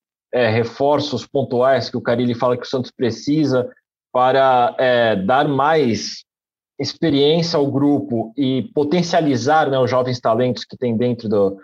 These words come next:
do elenco, como o Carille citou, eu acredito que o Santos começa um dois mil e vinte e dois, é, bem diferente do que foi dois mil e vinte e um, né, que a gente começa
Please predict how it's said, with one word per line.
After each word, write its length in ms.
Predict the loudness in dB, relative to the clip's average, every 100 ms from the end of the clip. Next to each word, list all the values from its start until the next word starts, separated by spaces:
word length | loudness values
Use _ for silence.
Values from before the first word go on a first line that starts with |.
| _ _ -6
do 80 | -2
elenco, 400 | 0 0 -2 -4
como 220 | -2 -2
o 20 |
Carille 320 | -2 0 -2
citou, 540 | -4 -8 -4 -2 -2 -4 -18 _ _ -4
eu 100 | -2
acredito 500 | 0 0 -2 -2 -4
que 260 | -4 0 0
o 100 | 0
Santos 300 | -2 -4 -4
começa 800 | -2 0 2 2 0 -2 -2 -2
um 220 | -2 -4
dois 280 | 0 0 0
mil 160 | 0 -2
e 20 |
vinte 260 | -2 -2 -4
e 40 |
dois, 580 | 0 2 2 0 -6 -18 _ _ _ _ -6
é, 560 | 0 2 4 2 0 -4 -10
bem 280 | -2 0 0
diferente 540 | 0 0 2 0 -2
do 80 | -4
que 120 | -2
foi 100 | 0
dois 160 | 2 2
mil 140 | 0
e 40 |
vinte 300 | 0 -2 -2
e 60 | -2
um, 260 | 0 0 0
né, 160 | 0
que 120 | 0
a 60 | 0
gente 280 | 0 -2 -4
começa 580 | -2 0 -2 -2 -4